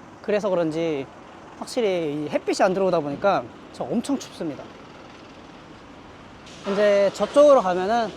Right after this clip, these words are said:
제가 올린 영상 중에 이제 모츠나베 맛집 해가지고 라쿠텐치라고 있는데 그 가게는 저쪽으로 가시면 됩니다. 근데 저쪽에 그 라쿠텐치 그 주변에 한 도보로 일 분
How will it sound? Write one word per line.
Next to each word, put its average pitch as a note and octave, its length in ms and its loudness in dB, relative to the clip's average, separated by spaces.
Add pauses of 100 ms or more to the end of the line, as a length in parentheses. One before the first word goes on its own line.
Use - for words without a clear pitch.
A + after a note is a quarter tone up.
(160)
제가 G3+ 140 2
올린 G3+ 220 0
영상 F3+ 300 -2
중에 E3 320 -4 (360)
이제 D3+ 240 -6
모츠나베 A3+ 540 2
맛집 E3 420 -4
해가지고 F3+ 360 -2
라쿠텐치라고 G3 1000 -4
있는데 C#3+ 320 -4 (320)
그 F#3+ 120 -4
가게는 F#3 680 -2
저쪽으로 A3+ 440 0
가시면 E3 320 -6
됩니다. D3 520 -6 (300)
근데 A3+ 160 0
저쪽에 C4+ 680 2
그 G#3 60 0
라쿠텐치 A3 1300 -2
그 G#3+ 140 0
주변에 F#3+ 560 -2 (280)
한 F#3 360 -4
도보로 G#3 360 4
일 C4 180 2
분 D4+ 240 0